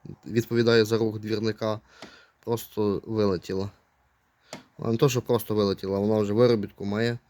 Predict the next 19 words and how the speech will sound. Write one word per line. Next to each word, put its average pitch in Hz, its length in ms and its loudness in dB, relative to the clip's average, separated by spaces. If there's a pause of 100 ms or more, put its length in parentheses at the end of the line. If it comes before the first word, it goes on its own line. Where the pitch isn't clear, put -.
(560)
Це 113 140 0
вже, 104 360 2 (680)
е, 90 340 -4
другий, 113 540 2 (180)
друга 110 260 2
штанга. 95 420 -6 (2000)
Як 113 140 0
сюди 117 300 4
добратися? 156 760 0 (240)
Нам 123 140 -8
першим 120 380 -4
ділом 113 260 2
потрібно 110 380 -2
зняти 101 460 0 (420)
два 110 240 4
двірники: 107 580 -2
один 147 500 4 (480)
і 127 100 -4
другий. 143 560 4